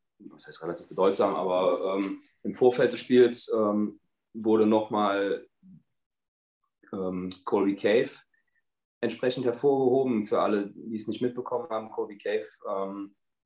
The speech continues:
ist im April zweitausendzwanzig als aktiver Spieler für die Oilers, ähm, im Alter von fünfundzwanzig Jahren verstorben.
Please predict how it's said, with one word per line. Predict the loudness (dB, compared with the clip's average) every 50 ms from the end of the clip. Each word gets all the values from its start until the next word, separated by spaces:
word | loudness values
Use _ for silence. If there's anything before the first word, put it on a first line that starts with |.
| _ _ _
ist | -4 -4 -4 -4 -4
im | -2 -2
April | -2 -4 -4 -2 0 0 0 0
zweitausendzwanzig | -2 -4 -2 -2 -2 -2 -2 -4 -4 -2 -2 -2 -2 -2 -2 -4 -4 -4 -8 -12 -10 -8
als | -6 -6 -6 -6
aktiver | -8 -10 -10 -12 _ _ -12 -8 -6 -4 -2 -2 -4
Spieler | -4 -4 -6 -4 -4 -4 -4
für | -4 -4 -4
die | -2 0
Oilers, | 0 0 2 2 2 0 0 -2 -4 -6
ähm, | -6 -4 -4 -4 -6 -6 -6
im | -6 -6
Alter | -6 -6 -6 -8 -12
von | -14 -10
fünfundzwanzig | -6 -6 -6 -6 -6 -8 -10 -8 -8 -6
Jahren | -6 -6 -8 -8
verstorben. | -10 -12 -10 -4 -2 0 0 0 -2 -4 -6 -10